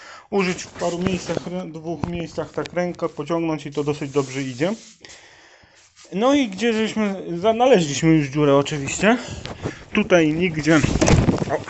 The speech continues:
tutaj nigdzie oczywiście na tych łączeniach, bo często jest na tych takich, o, e, gumowych, e, nóżkach,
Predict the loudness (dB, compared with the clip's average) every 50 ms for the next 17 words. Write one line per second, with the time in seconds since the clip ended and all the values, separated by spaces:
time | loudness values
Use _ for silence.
0 | -10 -6 -6 -4 -6 -6 -8 -14 -18 -18 -18 -20 -10 -8 -6 -4 0 2 2 4
1 | 4 4 2 2 0 -2 -2 -2 -2 -2 -4 -6 -6 -4 -4 -4 -4 -2 -2 -2
2 | -2 -2 -4 -6 -6 -4 -2 -2 -2 -2 -2 -2 0 0 0 -2 -2 -6 -10 -12
3 | -12 -12 -12 -12 -16 -14 _ -8 -4 0 0 0 0 2 2 0 0 0 -2 -4
4 | -4 -4 -6 -6 -4 -4 -4 -4 -4 -6 -6 -6 -6 -8 -10 -14 -16 -16 -16 -10
5 | -8 -6 -6 -6 -6 -8 -8 -8 -8 -8 -10 -16 -20 -20 -18 -14 -10 -10 -6 -4
6 | -4 -4 -4 -4 -4 -2 -2 0 0 0 -2 -2 -4 -4 -4 -6 -8 -8 -8 -6
7 | -6 -6 -4 0 0 0 0 -2 -2 -2 -2 -2 -4 -6 -12 -18 -20